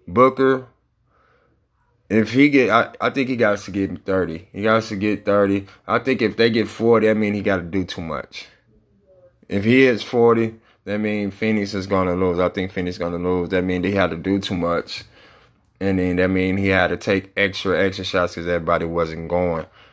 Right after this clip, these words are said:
hitting their shots. It's the fact, um, who can sustain their run? Who can get this last run out? And, but I got, right now, I got the, um,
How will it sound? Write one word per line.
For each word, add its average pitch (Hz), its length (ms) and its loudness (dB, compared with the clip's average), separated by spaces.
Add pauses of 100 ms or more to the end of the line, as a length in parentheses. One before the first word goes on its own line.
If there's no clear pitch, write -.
(360)
hitting 110 280 2
their 87 120 0
shots. - 560 0 (320)
It's 98 180 -6
the 95 120 -4
fact, 95 340 0
um, 82 540 -4
who 127 180 4
can 127 240 0
sustain 110 400 0
their 98 160 2
run? 104 260 2
Who 143 140 2
can 165 180 0
get 139 200 2
this 107 140 -2
last 113 460 4
run 107 380 0
out? 87 380 -2 (600)
And, 101 360 0
but 98 180 2
I 127 120 4
got, 151 320 2 (720)
right 107 260 0
now, 113 380 4
I 107 100 2
got 117 260 2
the, 87 140 -2
um, 87 380 -4